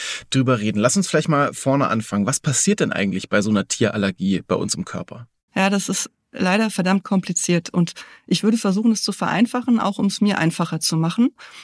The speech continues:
Speaker 2: Das
Speaker 1: Gerne.
Speaker 2: hat <laughs> mit verschiedenen Arten von Antikörpern zu tun. Und dabei gibt es einen Typ, die Immunglobuline vom Typ E. Die machen am Ende den Ärger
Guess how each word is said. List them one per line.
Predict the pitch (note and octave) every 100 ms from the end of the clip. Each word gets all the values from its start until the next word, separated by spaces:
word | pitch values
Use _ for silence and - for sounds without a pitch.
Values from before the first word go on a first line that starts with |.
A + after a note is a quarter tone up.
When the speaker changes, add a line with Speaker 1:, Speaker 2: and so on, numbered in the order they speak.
| - -
Speaker 2:
Das | F#3+
Speaker 1:
Gerne. | A#3 A#3+
Speaker 2:
hat | F#3+ A3+ A#3+ -
<laughs> |
mit | A#3 -
verschiedenen | - G#3+ - A#3+ A#3+
Arten | G3 - F#3+ G#3
von | - -
Antikörpern | E3 F#3+ G3+ - F3 F3 E3+
zu | E3 G#3
tun. | - E3 E3+ E3+ - - - -
Und | - G3+ - G3
dabei | G3 G3+
gibt | G3 F#3+ -
es | G3 -
einen | F3 B3+ E4
Typ, | - C4+ - - - _ -
die | F#3+ F#3+ -
Immunglobuline | G3 G#3 G#3 A3 D4 D#4 D4+ F#3+ A#3 A#3+ A#3+ A3+ A#3+ C4 C#4
vom | - G#3 G#3+
Typ | A3 G#3 -
E. | D#3+ D#3 D#3+ _ - - _ -
Die | A3+
machen | G#3+ G3+ G#3+ G3
am | F#3 F3+
Ende | F3 F#3+ F3+
den | F3 E3+
Ärger | D3+ D#3 D3+ D3